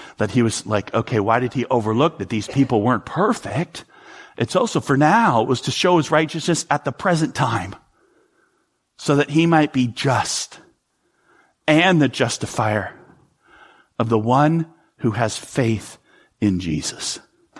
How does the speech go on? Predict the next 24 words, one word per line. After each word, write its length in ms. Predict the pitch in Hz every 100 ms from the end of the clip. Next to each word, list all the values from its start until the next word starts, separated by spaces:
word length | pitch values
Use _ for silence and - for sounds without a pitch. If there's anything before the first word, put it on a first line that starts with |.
| - _ _ _ _ _ _ -
God 400 | 120 131 156 170 143
is 240 | 113 - 123 -
just 680 | - 120 113 - - - - - _ -
to 100 | 120
forgive 420 | 113 95 113 -
every 320 | 127 113 117 98
single 600 | - - 143 113 107 -
sin. 560 | - - 101 98 113 - _ _ _ _ _ _ _ _ _ _ _ _ - -
I 100 | 131
was 120 | 123
used 120 | 123
to 80 | 123
struggle 300 | - 131 127
over 140 | 113
that, 180 | 113 117
you 60 | 110
know, 140 | 113
in 60 | 113
First 240 | 120 113
John 240 | 127 120 110
one, 220 | 120 123
where 100 | 110
it 80 | -
says 260 | 117 110